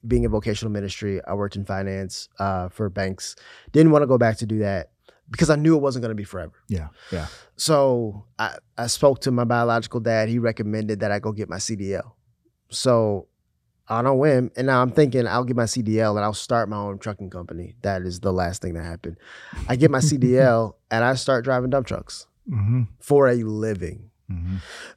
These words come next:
Speaker 1: It was without question. And let me say, shout out to all the truckers who are watching this, man. Those are some amazing
Speaker 2: Yeah,
Speaker 1: men,
Speaker 2: hard workers.
Speaker 1: amazing
Speaker 2: Yep.
Speaker 1: people, hard workers. They make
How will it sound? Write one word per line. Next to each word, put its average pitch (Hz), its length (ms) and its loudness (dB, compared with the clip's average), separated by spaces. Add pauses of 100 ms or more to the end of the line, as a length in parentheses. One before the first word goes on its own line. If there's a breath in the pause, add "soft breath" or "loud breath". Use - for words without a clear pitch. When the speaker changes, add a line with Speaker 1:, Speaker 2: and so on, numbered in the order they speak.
Speaker 1:
It 151 260 4
was 139 360 4
without 127 460 0
question. 123 360 0
And 107 80 0
let 131 120 2
me 151 80 2
say, 123 180 0
shout 139 260 2
out 143 120 4
to 135 60 -4
all 127 140 2
the 123 80 -2
truckers 123 360 -2
who 117 80 -4
are 101 80 0
watching 113 360 0
this, 110 200 -6
man. 104 200 -2
Those 117 160 -2
are 104 40 -6
some 104 200 -6
amazing 101 500 -2
Speaker 2:
Yeah, 98 80 -4
Speaker 1:
men, 95 260 -2
Speaker 2:
hard 104 180 2
workers. 98 200 0
Speaker 1:
amazing 101 360 -2
Speaker 2:
Yep. 92 60 -8
Speaker 1:
people, 101 400 -2
hard 107 400 -2
workers. 98 480 -2
They 110 280 2
make 101 320 -2